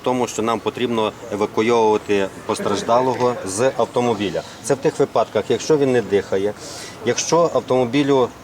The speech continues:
і, е, самому постраждалому загрожує небезпека. Місце стає небезпечним, е, десь, е, знаходиться над прірвою, автомобіль може, м, поїхати далі і інші ситуації, пов'язані з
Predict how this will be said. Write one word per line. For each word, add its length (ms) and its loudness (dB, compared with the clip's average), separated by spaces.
і, 140 0
е, 440 2
самому 380 2
постраждалому 1000 2
загрожує 560 2
небезпека. 680 -2
Місце 300 0
стає 280 2
небезпечним, 800 0
е, 420 2
десь, 280 -2
е, 160 2
знаходиться 560 -4
над 160 0
прірвою, 580 0
автомобіль 440 -2
може, 220 -2
м, 100 -4
поїхати 560 -4
далі 200 2
і 120 -2
інші 260 -6
ситуації, 580 -4
пов'язані 640 -2
з 200 2